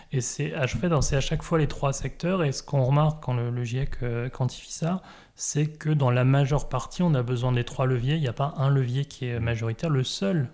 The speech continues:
Speaker 1: domaine où le choix individuel est le premier, c'est l'alimentation. Parce qu'en
Speaker 2: Mhm.
Speaker 1: fait, tout le monde peut changer, ou presque peut changer son alimentation, sans vraiment être incité. Hein, c'est-à-dire que si les gens décident de manger moins de viande,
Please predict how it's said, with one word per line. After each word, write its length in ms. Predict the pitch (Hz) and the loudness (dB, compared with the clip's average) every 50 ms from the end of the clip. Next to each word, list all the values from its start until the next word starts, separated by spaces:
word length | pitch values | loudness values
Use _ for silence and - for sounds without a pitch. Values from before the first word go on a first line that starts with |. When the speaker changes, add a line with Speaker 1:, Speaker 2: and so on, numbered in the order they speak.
| - - | -6 -4
Speaker 1:
domaine 400 | 131 135 131 135 147 156 147 135 | -2 -2 0 0 2 2 2 0
où 120 | 127 120 | 0 -2
le 140 | 117 120 120 | -4 -6 -6
choix 300 | 117 - - - 143 135 | -6 -6 -4 -2 0 2
individuel 640 | 135 135 131 127 127 131 123 120 127 135 135 127 123 | 4 4 2 2 2 0 0 2 2 2 2 2 2
est 100 | 143 131 | 0 -2
le 80 | 113 | -4
premier, 520 | 107 - - - 131 131 143 160 185 208 - - - - | -4 -4 -2 0 2 2 4 4 2 0 -2 -8 -16 -18
c'est 140 | - - 151 | -10 -6 -4
l'alimentation. 600 | 143 139 139 139 135 127 - 131 120 - - 143 - _ - - - - - - _ | 0 2 2 2 2 0 -2 -4 -6 -6 -10 -14 -14 _ -20 -20 -20 -20 -20 -20 _
Parce 80 | - - | -12 -8
qu'en 80 | - 127 | -6 -4
Speaker 2:
Mhm. 60 | 85 | -2
Speaker 1:
fait, 300 | 151 156 160 160 160 - _ _ _ _ - | -2 -2 -2 -4 -8 -18 _ _ _ _ -6
tout 120 | - 147 | 0 2
le 60 | 147 | 4
monde 120 | 151 151 156 | 4 4 4
peut 100 | 160 127 | 2 -2
changer, 360 | - - 123 123 117 120 120 | -2 -2 0 0 0 0 0
ou 80 | 113 | -2
presque 380 | 98 - - 131 135 135 - - _ | -2 -4 -2 -2 -2 -2 -4 -8 _
peut 100 | - 120 | -12 -10
changer 220 | - - 123 123 | -6 -4 -4 -4
son 180 | 120 - - 117 | -4 -4 -4 -4
alimentation, 760 | 113 110 107 113 113 117 - - 117 - - - 165 170 180 - - - - - - _ _ _ _ _ _ _ | -2 -2 0 0 0 -2 -2 -4 -6 -4 -2 0 2 2 2 0 -4 -12 -20 -20 -20 _ _ _ _ _ _ _
sans 420 | - - - - - - 156 147 | -14 -12 -10 -8 -2 2 4 4
vraiment 320 | 143 113 123 127 135 135 135 | 4 4 4 4 4 4 2
être 140 | 131 - | 2 0
incité. 480 | 120 117 - - 139 - - 139 117 113 - _ | -2 -4 -4 -4 -6 -6 -6 -6 -6 -6 -8 _
Hein, 120 | - 123 117 | -8 -6 -6
c'est-à-dire 240 | - - 127 113 - | -6 -6 -8 -10 -10
que 100 | - - | -14 -16
si 160 | - - 135 | -12 -10 -6
les 100 | 117 117 | -6 -4
gens 140 | 110 127 127 | -2 -2 -2
décident 340 | 123 113 110 - - 127 117 110 | -2 -4 -6 -6 -6 -4 -2 -2
de 40 | |
manger 200 | 110 113 117 120 | 0 0 0 0
moins 200 | 120 117 117 113 | 0 0 2 2
de 60 | 117 117 | 2 2
viande, 360 | 123 143 160 180 170 147 | 2 2 4 4 4 2